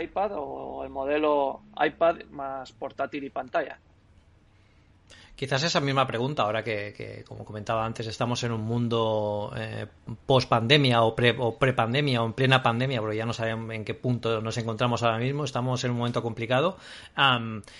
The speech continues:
Speaker 2: quizás ahora que, bueno, los niños estudian en casa, la gente trabaja en casa, en casa se hacen muchas más cosas y necesitamos a lo mejor dispositivos más versátiles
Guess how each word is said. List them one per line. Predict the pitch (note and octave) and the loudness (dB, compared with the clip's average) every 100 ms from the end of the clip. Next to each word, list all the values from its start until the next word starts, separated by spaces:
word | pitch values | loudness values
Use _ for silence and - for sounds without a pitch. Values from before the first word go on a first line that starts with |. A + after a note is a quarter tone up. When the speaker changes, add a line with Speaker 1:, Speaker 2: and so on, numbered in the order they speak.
| - | -10
Speaker 2:
quizás | C#3 C#3 C3+ | -4 0 4
ahora | D3 D#3+ | 6 6
que, | - A2+ A2 | 4 -2 -2
bueno, | A#2 G#2 A2 | -6 -6 -4
los | G#2 | -6
niños | A2 A2+ | -4 -4
estudian | G#2+ - A2+ A2 | -6 -6 -2 0
en | B2+ | 2
casa, | C3+ B2 C3 C3+ | 4 4 4 2
la | A2 | 0
gente | A#2 A2+ | -4 -6
trabaja | A2 A2 A2 B2+ | -2 -2 0 0
en | B2 | 2
casa, | B2+ - B2 B2 A2+ | 2 2 0 -2 -4
en | G#2+ | -4
casa | A#2+ C3 | -2 -2
se | |
hacen | C3 C3+ | -2 -2
muchas | C3+ C3 | -2 -2
más | B2+ B2 | -2 -2
cosas | C#3+ C3+ C3 | -2 -4 -4
y | |
necesitamos | A#2+ A#2+ B2+ B2+ | -6 -4 -4 -2
a | |
lo | B2+ | -2
mejor | B2 C3+ | -2 -4
dispositivos | B2+ A2 A2+ A2 B2+ C3 | -4 -4 -6 -2 0 2
más | B2+ | 2
versátiles | A#2+ A2+ C3+ C3 B2+ C#3+ D#3+ | 0 -2 -2 0 0 0 -2